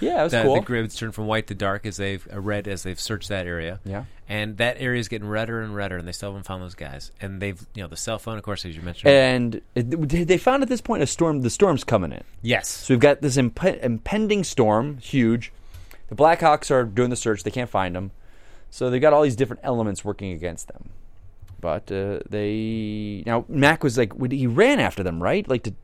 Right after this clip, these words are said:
Speaker 1: didn't he say, "We gotta find these Blackhawks"?
Speaker 2: Yes.
Speaker 1: So he, he took off running to signal them. And Bozer, of course, is like, "My boy Mac, he'll find a way to signal him."
Speaker 2: And it seemed good 'cause he was gonna use the Swiss Army knife and try to reflect, uh, the sun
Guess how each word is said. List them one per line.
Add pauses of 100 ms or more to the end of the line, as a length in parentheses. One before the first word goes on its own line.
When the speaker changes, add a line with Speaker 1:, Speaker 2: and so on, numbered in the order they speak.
(560)
Speaker 1:
didn't
he
say,
"We
gotta
find
these
Blackhawks"?
Speaker 2:
Yes.
Speaker 1:
So
he,
he
took
off
running
to
signal
them. (160)
And
Bozer,
of
course,
is
like,
"My
boy
Mac, (200)
he'll
find
a
way
to
signal
him." (560)
Speaker 2:
And
it
seemed
good
'cause
he
was
gonna
use
the
Swiss
Army
knife
and
try
to
reflect,
uh,
the
sun